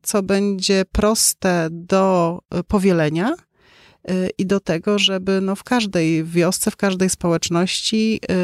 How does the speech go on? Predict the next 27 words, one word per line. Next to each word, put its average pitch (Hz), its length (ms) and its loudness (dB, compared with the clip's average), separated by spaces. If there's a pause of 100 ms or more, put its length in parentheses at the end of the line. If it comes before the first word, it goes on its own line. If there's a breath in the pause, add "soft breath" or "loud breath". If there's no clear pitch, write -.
y, 180 40 0
można 196 440 0
było, 180 600 0 (200)
y, 175 40 -6
w - 80 -14
prosty 196 320 -2
sposób - 420 -2
nauczyć, 185 500 -2 (200)
a 190 160 2
w-, 180 100 -6 (340)
później 180 420 2
w 180 60 -2
ram-, 202 280 0 (120)
w, 185 320 -2
w 190 40 -4
razie 202 500 2 (440 loud breath)
awarii, 175 760 0
no 143 140 -4
nie 143 100 -6
wiem, 143 120 -4
przepalenia, 156 1040 -2
zniszczenia 151 1000 -2
takiej, 156 460 -4
czy 175 120 -2
zużycia 196 520 2
takiej 156 320 -4
maszyny, 160 520 -2